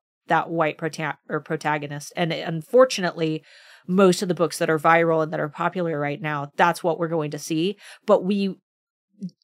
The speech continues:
would, I, I, it's gonna be hard to not make our Trello board, you know, primarily white protagonists, but anywhere that we can, we could even do, like, a section.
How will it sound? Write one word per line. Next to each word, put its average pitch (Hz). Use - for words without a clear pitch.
would, 202
I, 202
I, -
it's 196
gonna 233
be 202
hard 185
to 190
not 160
make 180
our 185
Trello 190
board, 196
you 180
know, 147
primarily 175
white 175
protagonists, 185
but -
anywhere 233
that 226
we 175
can, 175
we 226
could 381
even 415
do, 208
like, 180
a 147
section. 147